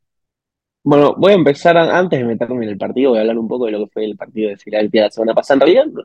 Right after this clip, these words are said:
no el partido, sino del rival. Basta de inflar a Josh Allen, muchachos. Es, es un tipo que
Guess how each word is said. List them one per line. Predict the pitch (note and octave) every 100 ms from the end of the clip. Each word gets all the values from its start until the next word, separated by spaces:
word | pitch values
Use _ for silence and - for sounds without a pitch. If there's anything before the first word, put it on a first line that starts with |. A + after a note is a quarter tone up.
| -
no | G3
el |
partido, | - A#2 E3+
sino | D3 A#2+ C3
del | A#2+
rival. | G#2+ G#2+ G#2+ G2+ _ _ _ _ _ _ _ _ _ _ _
Basta | - C3 - G#2+
de |
inflar | G#2 G#2+
a | G#2
Josh | - -
Allen, | G2+ G2+ A#2+
muchachos. | - G2+ - -
Es, | B2+
es | - D3
un | C3
tipo | A#2+ C3 C#3
que | G#2+ G2+